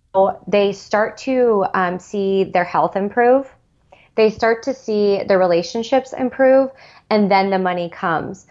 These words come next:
So I had a client, um, she's actually a coach now in one of my programs. Her name is Tiffany. She came a year ago, and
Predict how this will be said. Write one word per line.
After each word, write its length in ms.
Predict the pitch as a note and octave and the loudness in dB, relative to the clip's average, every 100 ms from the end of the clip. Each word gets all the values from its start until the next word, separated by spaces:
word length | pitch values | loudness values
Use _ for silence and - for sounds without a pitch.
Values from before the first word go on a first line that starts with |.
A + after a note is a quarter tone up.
| _ | _
So 440 | - A#3+ G#3+ G#3+ G#3+ | -2 2 4 4 2
I 120 | G#3 A3+ | 0 -2
had 220 | C#4 C4+ | -4 -4
a 60 | C4 | -6
client, 840 | - G#3 G3 F3+ F3 F3 - - _ _ _ _ - | -8 -6 -4 -4 -4 -6 -10 -20 _ _ _ _ -4
um, 540 | G3+ F#3 F3 F3 F3+ - | 0 0 -2 -6 -12 -16
she's 140 | - A3 | -6 -2
actually 240 | B3 C4+ | -2 -2
a 60 | G3+ | -4
coach 360 | - G3 F#3 | -2 -4 -4
now 160 | F#3+ F#3 | -6 -6
in 80 | F3+ | -4
one 100 | F3 | -6
of 80 | E3+ | -6
my 120 | E3 | -8
programs. 540 | - E3+ D#3+ D#3 D#3+ | -4 -4 -2 -4 -6
Her 80 | - | -6
name 120 | F3 | -6
is 120 | G#3+ - | -6 -6
Tiffany. 480 | F#3+ F3 F3 F#3 - - - | -4 -2 -2 -6 -14 -20 -4
She 240 | C4 A3+ _ | -4 -4 _
came 160 | C4+ A3 | 0 2
a 40 | |
year 220 | F#3 F#3 | 4 4
ago, 400 | F3+ D#3+ - - - _ _ _ _ - | 2 0 -2 -4 -12 _ _ _ _ -2
and 540 | A3 G#3+ G3+ F#3+ G3+ | 0 2 2 0 -6